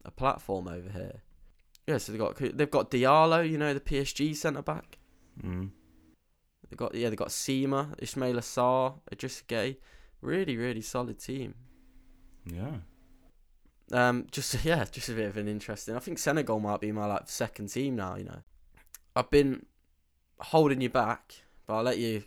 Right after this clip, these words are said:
Speaker 1: let you go now. Manchester United, Villarreal. I mean, I, I don't even wanna, I, I know you're forever the optimist, but are you willing to talk about some negatives today?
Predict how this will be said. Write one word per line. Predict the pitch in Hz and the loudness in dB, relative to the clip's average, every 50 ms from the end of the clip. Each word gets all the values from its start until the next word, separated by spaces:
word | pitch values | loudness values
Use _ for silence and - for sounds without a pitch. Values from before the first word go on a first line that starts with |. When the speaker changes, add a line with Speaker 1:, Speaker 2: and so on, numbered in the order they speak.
| - | -4
Speaker 1:
let | - 113 123 110 | 0 2 2 4
you | 98 104 | 2 2
go | 101 - 123 120 113 107 | 2 4 4 4 4 4
now. | 110 110 107 101 95 101 110 - _ - - - - _ _ _ _ - | 2 0 0 0 0 -2 -4 -8 _ -20 -20 -20 -20 _ _ _ _ -2
Manchester | - 135 139 139 - 151 - - - | 2 2 2 2 0 -2 -2 -2 0
United, | 123 131 131 127 - - 110 110 - - - - - - - - | 2 2 4 2 2 2 0 -2 -4 -8 -12 -12 -14 -14 -6 -2
Villarreal. | 120 117 113 110 107 107 110 110 107 98 95 101 - _ _ _ _ _ _ _ _ _ _ - - _ - _ _ _ _ _ _ _ - | 0 2 2 2 2 2 0 0 -2 -2 -4 -6 -10 _ _ _ _ _ _ _ _ _ _ -20 -20 _ -20 _ _ _ _ _ _ _ -6
I | - | -2
mean, | 123 135 127 127 | 0 2 4 6
I, | 127 120 - | 6 6 8
I | - 127 147 | 8 8 8
don't | 151 151 143 | 10 8 6
even | 131 120 120 | 4 2 0
wanna, | 107 110 110 107 107 104 98 - - - - - | 0 2 2 4 4 2 2 0 -4 -8 -10 -12
I, | - - - _ - | -12 -14 -4 _ 6
I | - | 6
know | 135 147 160 | 8 8 6
you're | 165 160 147 127 | 6 6 6 4
forever | - - - 123 120 113 113 - 107 | 2 2 0 2 2 2 0 -2 -2
the | 107 107 107 | -2 -2 -2
optimist, | - - - - - 101 98 95 - - - - - - | -2 -4 -8 -10 -8 -8 -8 -8 -10 -14 -16 -18 -8 -4
but | - 87 | -2 0
are | 123 | 0
you | 123 135 135 127 | 2 2 4 6
willing | 131 143 135 135 131 131 123 | 6 6 8 6 6 4 0
to | - - | -4 -4
talk | - 147 139 131 - 127 | -2 0 0 0 0 2
about | 131 135 127 - | 2 2 2 2
some | - 131 139 | 0 -2 -2
negatives | 139 139 127 127 - 117 131 - | -2 0 0 0 -2 -2 -4 -6
today? | - 127 127 135 131 139 131 | -4 -2 -2 -2 -2 -2 -6